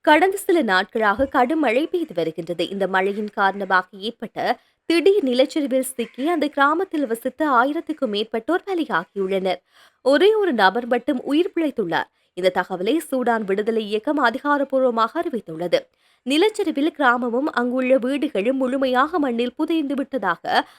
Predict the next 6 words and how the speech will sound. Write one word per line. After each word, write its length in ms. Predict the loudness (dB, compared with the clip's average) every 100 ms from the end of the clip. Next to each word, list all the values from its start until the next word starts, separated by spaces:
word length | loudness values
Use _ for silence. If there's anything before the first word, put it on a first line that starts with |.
| _
அந்த 240 | 0 6
அமைப்பின் 460 | 6 6 2 0 -2
தலைவர் 460 | 0 2 2 2 0
தெரிவித்துள்ளார். 760 | -2 -2 -4 -4 -2 2 2 -2 _ _
இந்த 220 | -8 -4 -2
சம்பவம் 540 | 0 0 2 -2 -2